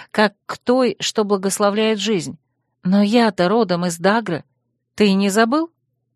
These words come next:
"Забудешь тут", едва слышно пробормотал он. "И всё же я бы попросил помощи хотя бы у Ната, если уж ты говорила про источник тьмы. Ночь и тьма — это его территория".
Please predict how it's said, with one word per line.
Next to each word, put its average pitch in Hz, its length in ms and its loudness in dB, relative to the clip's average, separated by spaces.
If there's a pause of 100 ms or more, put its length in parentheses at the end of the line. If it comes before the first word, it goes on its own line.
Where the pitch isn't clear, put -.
(600)
"Забудешь 151 840 -4
тут", - 340 -10 (560)
едва 190 360 2
слышно 214 460 -4
пробормотал 170 760 -2
он. 135 240 -6 (880)
"И 156 140 -2
всё 151 280 -2
же 147 160 -4
я 156 280 0
бы 151 220 0
попросил 156 560 -2
помощи 156 560 -2
хотя 143 360 -4
бы 143 220 -6
у 135 60 -6
Ната, 147 500 -4 (480)
если 147 380 -2
уж 139 160 -6
ты 170 140 -2
говорила 143 480 0
про 147 200 -4
источник 147 480 -4
тьмы. - 360 -8 (720)
Ночь 156 500 -2
и 156 60 0
тьма — 139 520 -4
это 143 220 -2
его 151 340 2
территория". 135 720 -4